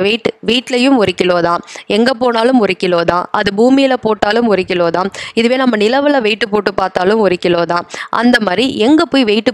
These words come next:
போட்டு பார்த்தாலும் அதோட எடை மாறவே இல்லை அப்படின்னா அதை நாம நிறை, அதாவது எடைன்னு சொல்ல முடியாது, நிறை மாற, அதாவது அதோடைய weight மாறவே இல்லைன்னா அதை நம்ம நிறை அப்படின்னு சொல்லுவோம்.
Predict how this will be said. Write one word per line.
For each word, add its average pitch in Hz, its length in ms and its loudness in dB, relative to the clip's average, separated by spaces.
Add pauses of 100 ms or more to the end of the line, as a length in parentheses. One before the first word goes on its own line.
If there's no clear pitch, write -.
போட்டு 190 280 0
பார்த்தாலும் 175 440 -2 (140)
அதோட 190 260 0 (180)
எடை 214 160 0 (120)
மாறவே 196 380 0 (100)
இல்லை 180 240 0
அப்படின்னா 170 320 -2 (360)
அதை 202 140 0 (140)
நாம 180 300 0 (320)
நிறை, 214 240 0 (180)
அதாவது 190 240 0 (120)
எடைன்னு 240 280 0
சொல்ல 196 160 0
முடியாது, 254 320 2
நிறை 233 180 2 (140)
மாற, 190 240 2 (160)
அதாவது 185 260 0 (120)
அதோடைய 175 360 0 (200)
weight 226 260 0
மாறவே 190 300 -2
இல்லைன்னா 185 220 0
அதை 269 120 0
நம்ம 180 240 0
நிறை 190 200 0 (140)
அப்படின்னு 175 360 0
சொல்லுவோம். 175 340 0